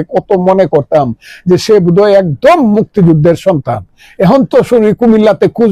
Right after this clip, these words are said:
নেওয়া যে না, মুক্তিযুদ্ধের মর সঙ্গে তাদের পরিবারের কোনো যোগাযোগ নেই। তার নাম আসিফ নজরুল। সে জাহানারা ইমামের সঙ্গে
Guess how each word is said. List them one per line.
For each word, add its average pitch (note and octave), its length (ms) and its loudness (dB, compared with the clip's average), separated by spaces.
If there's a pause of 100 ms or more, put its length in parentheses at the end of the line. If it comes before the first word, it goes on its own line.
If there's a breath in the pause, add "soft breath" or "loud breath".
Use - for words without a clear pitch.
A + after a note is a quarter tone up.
নেওয়া F#3 200 2
যে D#3 140 0
না, F3 180 2
মুক্তিযুদ্ধের F3 680 0
মর G3 260 0
সঙ্গে E3 360 0
তাদের F3+ 320 -2
পরিবারের D3+ 500 0
কোনো C#3 180 -6
যোগাযোগ C#3+ 460 0
নেই। B2+ 140 -4
তার D3 160 -2
নাম C#3+ 200 -4
আসিফ C3+ 360 -6 (100)
নজরুল। A2+ 380 -12 (540 loud breath)
সে G#3 180 -2 (540 soft breath)
জাহানারা G3 540 0
ইমামের F3 460 0 (100)
সঙ্গে F3 240 0